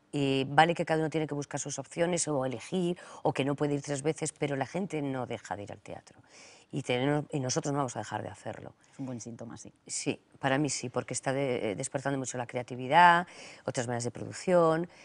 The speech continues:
Speaker 1: y es lo que hay que luchar, porque a la gente le interesa muchísimo el teatro.
Speaker 2: Y esta semana que estamos inmersos en Televisión Española, en la semana de Pasión por Leer, te hemos pedido que nos traigas un libro, como el resto de los
Speaker 1: Sí.
Speaker 2: invitados de hoy. Recomiéndanos algo que has elegido y por qué.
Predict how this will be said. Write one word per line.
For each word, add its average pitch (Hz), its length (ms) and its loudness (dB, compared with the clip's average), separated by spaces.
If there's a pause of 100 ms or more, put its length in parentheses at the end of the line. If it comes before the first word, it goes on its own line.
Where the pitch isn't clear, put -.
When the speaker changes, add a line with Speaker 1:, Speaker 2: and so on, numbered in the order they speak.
(160)
Speaker 1:
y 139 60 -4
es 127 40 2
lo 131 80 4
que 127 80 2
hay 127 60 0
que 123 120 -4
luchar, 127 460 2
porque 135 200 0
a - 20 6
la 120 80 4
gente 139 220 -4
le 151 80 2
interesa 139 560 0
muchísimo 113 800 -6
el 104 100 -14
teatro. - 340 -16 (360)
Speaker 2:
Y 175 80 2
esta 175 140 4
semana 185 280 6
que 170 80 0
estamos 175 460 2
inmersos 175 360 2
en 170 80 2
Televisión 170 340 2
Española, 160 540 4
en 156 360 4
la 131 100 0
semana 151 220 2
de 165 60 2
Pasión 180 400 6
por 175 180 8
Leer, 175 280 8
te 196 80 6
hemos 196 140 6
pedido 196 180 8
que 190 60 4
nos 190 140 4
traigas 185 320 6
un 185 120 6
libro, 196 480 6
como 170 220 -2
el - 20 0
resto 185 200 0
de 185 60 6
los 170 120 6
Speaker 1:
Sí. 170 40 6
Speaker 2:
invitados 170 400 6
de 185 120 8
hoy. 208 220 8 (420)
Recomiéndanos 196 840 8
algo 226 300 8
que 175 60 4
has 175 100 2
elegido 196 400 4
y 165 40 4
por 156 200 -2
qué. 220 180 -2